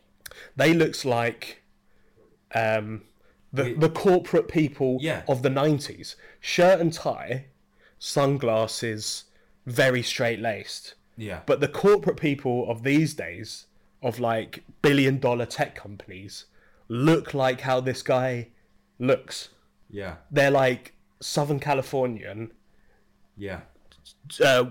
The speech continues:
Speaker 1: wearing shirt, wearing just, like, smart cash,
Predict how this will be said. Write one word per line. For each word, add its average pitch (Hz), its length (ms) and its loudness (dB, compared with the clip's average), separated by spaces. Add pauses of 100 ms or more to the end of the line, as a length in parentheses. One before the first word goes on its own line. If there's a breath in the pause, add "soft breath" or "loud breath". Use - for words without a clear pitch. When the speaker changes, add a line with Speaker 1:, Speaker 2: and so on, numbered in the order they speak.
Speaker 1:
wearing 143 600 6
shirt, - 460 2
wearing 151 380 4
just, 143 220 -4
like, 120 320 -4
smart 131 320 0
cash, 110 420 -6